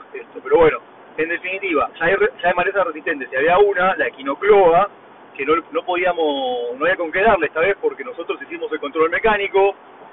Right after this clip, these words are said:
pusimos un her-, un herbicida preemergente que iban, para tener una idea de la cantidad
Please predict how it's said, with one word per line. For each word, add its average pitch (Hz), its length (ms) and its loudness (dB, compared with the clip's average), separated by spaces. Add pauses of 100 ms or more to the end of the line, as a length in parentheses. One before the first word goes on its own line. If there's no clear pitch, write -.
(300)
pusimos 190 480 -8
un 170 100 -8
her-, 165 220 -2
un 165 120 -8
herbicida 165 680 0 (140)
preemergente 165 640 -2
que 147 260 -6
iban, 226 360 0 (340)
para 147 180 0
tener 214 220 -4
una 185 160 -2
idea 196 280 2
de 165 120 4
la 139 80 2
cantidad 139 540 0